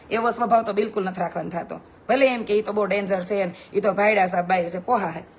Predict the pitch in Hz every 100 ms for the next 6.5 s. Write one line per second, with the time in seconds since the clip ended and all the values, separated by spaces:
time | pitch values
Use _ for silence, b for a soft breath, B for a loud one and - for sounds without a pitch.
0 | - - - - - - 196 220 214 269
1 | 247 202 208 180 170 185 165 175 165 156
2 | 165 202 220 202 226 247 262 262 220 214
3 | 240 233 208 185 196 180 185 185 196 196
4 | 170 - 185 - - 202 208 185 202 214
5 | 185 190 180 175 202 202 202 208 202 220
6 | 220 208 214 208